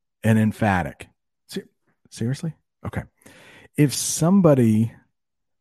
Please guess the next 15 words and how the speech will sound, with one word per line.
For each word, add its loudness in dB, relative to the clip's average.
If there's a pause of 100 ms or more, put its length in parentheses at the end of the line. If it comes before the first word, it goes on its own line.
(640)
is 2
emphatic, -4 (1120)
if, -2
if -8
you're, 2
it -6
means -2 (480)
you 4
really 2
mean 2
something. -8 (600)
If -4
you 4
are 0
emphatic, -4